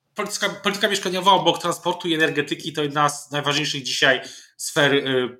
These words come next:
przestrzeni publicznej czy krea-, kreowania polityk publicznych. Nie mówię, że to będzie, to jest prosty temat kampanii wyborczej, bo w kampanii wyborczej,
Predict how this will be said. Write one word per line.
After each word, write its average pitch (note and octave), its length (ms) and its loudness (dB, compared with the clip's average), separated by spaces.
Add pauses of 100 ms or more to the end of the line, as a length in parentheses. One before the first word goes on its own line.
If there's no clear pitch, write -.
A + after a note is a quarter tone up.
(140)
przestrzeni D3+ 380 -2
publicznej C3+ 540 -6
czy - 120 -6
krea-, D3+ 420 0
kreowania C#3 500 2
polityk C3 300 -8 (100)
publicznych. C3+ 460 -6 (340)
Nie B3+ 60 -8
mówię, G#3+ 180 -2
że E3+ 420 4 (340)
to D#3+ 60 -8
będzie, D3 560 4
to E3+ 60 0
jest D#3 200 0
prosty - 180 0
temat D3+ 240 0
kampanii F3 280 -2
wyborczej, C#3+ 340 -4
bo C#3 80 -4
w C3+ 40 -10
kampanii C#3+ 320 -8
wyborczej, C3 500 0